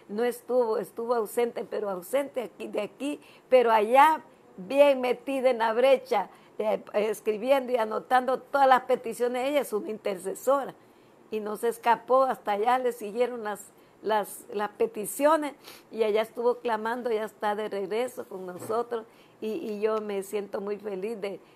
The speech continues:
de tenerla para que sigamos guerreando. Aquí es de guerrear, esta guerra es interminable hasta que el rey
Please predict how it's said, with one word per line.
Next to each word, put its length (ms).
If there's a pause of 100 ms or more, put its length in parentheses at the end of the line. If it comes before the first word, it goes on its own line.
(120)
de 120
tenerla 500
para 260
que 100
sigamos 460
guerreando. 560 (200)
Aquí 300
es 80
de 100
guerrear, 400
esta 260
guerra 280 (160)
es 160
interminable 680
hasta 200
que 120
el 80
rey 220